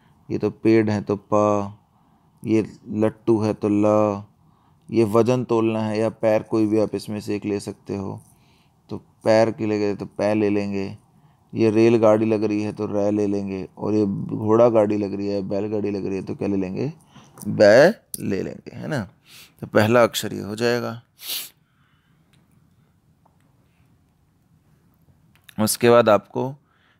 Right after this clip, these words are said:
नीचे दिए गए चित्रों को पहचानना है और उनको सही नाम से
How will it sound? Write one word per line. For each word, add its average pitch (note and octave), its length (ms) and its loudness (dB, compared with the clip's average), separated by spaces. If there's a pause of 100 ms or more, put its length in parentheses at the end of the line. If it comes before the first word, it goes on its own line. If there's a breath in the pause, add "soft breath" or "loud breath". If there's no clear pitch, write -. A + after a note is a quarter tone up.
नीचे A#2 340 -2
दिए B2 120 6
गए A#2+ 140 4
चित्रों A2 300 -4
को G#2+ 100 -2
पहचानना G2+ 540 -4
है A2+ 220 -4
और G#2 160 -4
उनको G#2 200 -6
सही G#2+ 320 -4
नाम G2+ 280 -4
से D#3 300 4